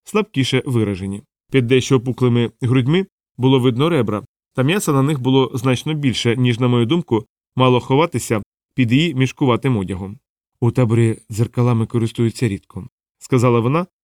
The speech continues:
можливо, прочитавши щось у виразі мого обличчя. "Хіба що на допитах". А за якийсь час людина починає старатися не помічати себе у вікнах, повз які проходить.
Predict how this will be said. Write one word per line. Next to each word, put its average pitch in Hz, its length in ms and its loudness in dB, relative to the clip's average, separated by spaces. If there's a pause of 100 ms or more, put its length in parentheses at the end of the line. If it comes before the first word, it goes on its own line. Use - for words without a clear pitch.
(160)
можливо, 156 360 2
прочитавши 123 540 -2
щось - 320 0
у 139 60 0
виразі 120 340 2
мого 120 220 2
обличчя. 104 500 -4 (460)
"Хіба 120 260 0
що 127 160 -2
на 131 100 2
допитах". - 540 -12 (1040)
А 113 80 -2
за 107 140 0
якийсь 110 260 -4
час - 340 -4 (300)
людина 135 340 2
починає 135 440 -2
старатися 127 540 -2
не 120 100 0
помічати 123 460 -4
себе 113 260 -4
у 117 160 -4
вікнах, 120 360 -4
повз 113 220 -2
які 120 180 -6
проходить. 101 480 -8